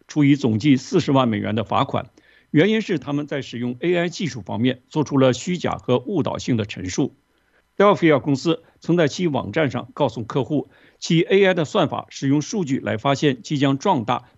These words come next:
并领于其他人进行投资的公司和趋势。根据美国证券交易委员会的说法，该公司不具备这种水平的技术，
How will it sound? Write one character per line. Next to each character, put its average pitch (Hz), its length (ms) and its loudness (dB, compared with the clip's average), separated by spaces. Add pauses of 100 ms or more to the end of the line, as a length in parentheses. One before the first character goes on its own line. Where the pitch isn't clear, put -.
并 139 240 2
领 113 180 -4
于 131 220 -4
其 185 220 -6
他 151 120 0
人 120 160 -2
进 135 140 -4
行 117 180 -4
投 131 200 -2
资 135 140 -2
的 117 180 2
公 156 180 2
司 156 200 0
和 127 280 -2
趋 151 240 -2
势。 143 280 -2 (640)
根 208 140 6
据 202 100 6
美 120 160 6
国 143 160 4
证 180 180 0
券 135 200 2
交 170 220 2
易 170 100 4
委 107 120 -4
员 101 140 -8
会 175 120 0
的 117 100 -2
说 139 200 -2
法， 104 260 -4 (300)
该 143 160 2
公 151 140 -2
司 151 280 -6
不 147 160 -8
具 185 140 -6
备 143 120 2
这 147 140 -4
种 139 160 -4
水 104 160 -12
平 113 220 -8
的 135 100 2
技 190 220 -4
术， 120 280 -6